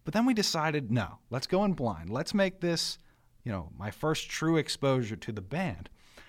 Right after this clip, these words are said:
So you guys mentioned this love-hate relationship, and I gotta say, I, I don't understand it, right?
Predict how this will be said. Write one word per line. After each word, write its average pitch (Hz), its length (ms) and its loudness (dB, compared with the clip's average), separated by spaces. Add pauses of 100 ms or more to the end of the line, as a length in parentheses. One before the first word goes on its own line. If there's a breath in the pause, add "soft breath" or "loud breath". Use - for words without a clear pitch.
(160 loud breath)
So - 140 -2
you 185 40 0
guys 202 160 2
mentioned 254 360 4
this - 160 -2
love-hate 120 680 2
relationship, 123 760 -2
and - 100 0
I 202 60 2
gotta 277 180 0
say, 311 300 -2
I, 165 360 0 (420)
I 120 100 0
don't 131 180 2
understand 139 500 -2
it, - 120 -14
right? 110 280 0